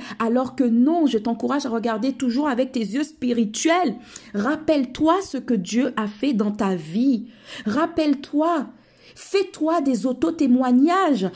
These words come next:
Les témoignages ne sont pas faits que pour les autres. Toi aussi, tu peux te raconter ton propre témoignage.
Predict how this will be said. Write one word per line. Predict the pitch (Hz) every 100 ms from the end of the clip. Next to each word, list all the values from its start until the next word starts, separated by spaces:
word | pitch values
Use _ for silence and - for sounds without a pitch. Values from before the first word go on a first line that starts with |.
| -
Les | 247
témoignages | 247 277 294 330 392
ne | 285
sont | 240
pas | 247 247
faits | 320 349
que |
pour | 277 254 233
les | 220 180
autres. | 285 359 - - -
Toi | 330 339
aussi, | - - 453
tu | 285
peux | 208 294
te | 294
raconter | 240 240 247 247 330
ton | 277
propre | 208 - 311 -
témoignage. | - 247 220 196 196 180 160 -